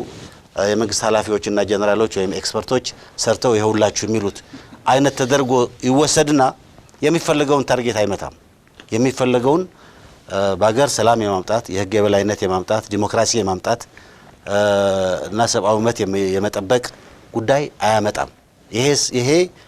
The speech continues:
በአሁን በአንድ ውይይት የሚያልቅ አይደለም፣ ሰፊ ጉዳይ ነው፣ እ፣ መሰረታዊ እንትን ነው። እና አሁን የሀገራችን ላይ የተደረገ ያለው ሪፎርም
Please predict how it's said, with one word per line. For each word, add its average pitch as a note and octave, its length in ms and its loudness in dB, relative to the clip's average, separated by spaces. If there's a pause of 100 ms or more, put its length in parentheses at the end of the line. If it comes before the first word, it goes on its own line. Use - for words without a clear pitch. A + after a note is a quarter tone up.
(480)
በአሁን B2 240 2
በአንድ A#2 320 2
ውይይት A2+ 280 0
የሚያልቅ A2 360 0
አይደለም፣ G#2+ 380 0
ሰፊ - 240 -2 (100)
ጉዳይ A2+ 300 2
ነው፣ B2 120 0 (560)
እ፣ G2+ 120 0 (1300)
መሰረታዊ A#2 560 2
እንትን F3 200 -4
ነው። F#2+ 120 -2
እና A#3+ 120 4 (480)
አሁን F3 240 2
የሀገራችን C#3 500 2
ላይ C3 140 4
የተደረገ A#2 460 2
ያለው A#2 260 4
ሪፎርም C#3 360 0